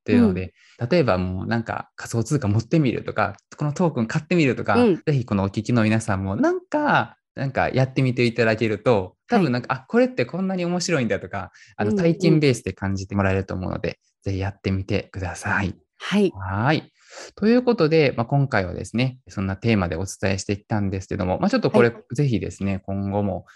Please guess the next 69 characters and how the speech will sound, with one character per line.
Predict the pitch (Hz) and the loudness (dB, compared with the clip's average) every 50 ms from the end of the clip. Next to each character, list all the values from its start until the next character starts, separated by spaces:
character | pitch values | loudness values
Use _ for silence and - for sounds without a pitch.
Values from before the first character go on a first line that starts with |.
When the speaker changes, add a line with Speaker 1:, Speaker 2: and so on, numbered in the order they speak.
| _ - | _ -12
Speaker 1:
シ | - - - | -10 -6 -2
リ | 113 107 104 | 0 0 2
ー | 101 | 2
ズ | 98 107 104 | 0 -4 -4
化 | - 104 | -4 -6
し | - - | -6 -6
て | 107 - | -6 -6
で | - 98 | -6 -6
す | - - | -2 -2
ね、 | 104 104 98 - _ _ - | -2 -2 -4 -8 _ _ -2
ね、 | 127 113 101 104 | -2 -2 -2 -4
お | 104 | -4
届 | 104 98 95 95 | -2 -2 -2 -2
け | - 95 | -4 -8
し | - - | -6 -4
て | - 98 | -6 -6
い | 95 | -6
き | - | -4
た | - 98 | -6 -6
い | 92 90 | -6 -4
と | - 98 | -6 -6
思 | 95 95 | -4 -4
っ | 98 98 | -6 -6
て | _ - | _ -2
ま | 104 107 107 | -2 -2 -2
す | - 147 | -2 -2
の | 139 | -2
で、 | 117 - - _ - - - _ _ | -2 -4 -8 _ -20 -20 -20 _ _
Speaker 2:
は | - 220 | 2 2
い。 | 202 | 2
Speaker 1:
よ | - | 2
ろ | 92 | 0
し | 90 - | -8 -14
く | _ 98 | _ -12
お | 90 | -10
願 | 90 90 90 90 87 | -8 -8 -8 -8 -10
い | 87 | -10
い | - | -10
た | - 85 | -12 -12
し | - - - | -10 -8 -4
ま | 95 104 117 131 | -2 0 0 0
す。 | 131 - - - - | -2 -4 -12 -14 -6
Speaker 2:
は | - 185 208 | -2 0 2
い。 | 226 240 - _ _ _ _ _ _ _ _ _ _ _ _ | 2 2 0 _ _ _ _ _ _ _ _ _ _ _ _
Speaker 1:
で | - 190 | -6 -2
は、 | 202 220 156 104 80 - - | 0 2 2 2 0 -2 -6
そ | - - 185 | -6 -2 0
う | 147 | 0
で | 98 90 | 0 0
す | - 110 | 0 0
ね。 | 113 113 - _ | 0 0 -2 _
で | - 135 | -8 -8
は | 117 | -8
最 | - - 135 170 | -4 -2 -2 0
後 | 175 160 | 2 2
に | 117 95 | 2 2
こ | - 95 92 | 2 0 2
の | 98 | 2
野 | 101 113 131 127 | 4 4 4 4
口 | 127 110 - - | 2 0 -2 -4
さ | - - 95 92 | -2 -2 -2 0
ん | 95 92 | 0 -4
の | 92 92 | -6 -4
方 | 90 95 92 | -4 -4 -4
へ | - | -4
ち | - - | -6 -10
ょ | |
っ | |
と | - | -18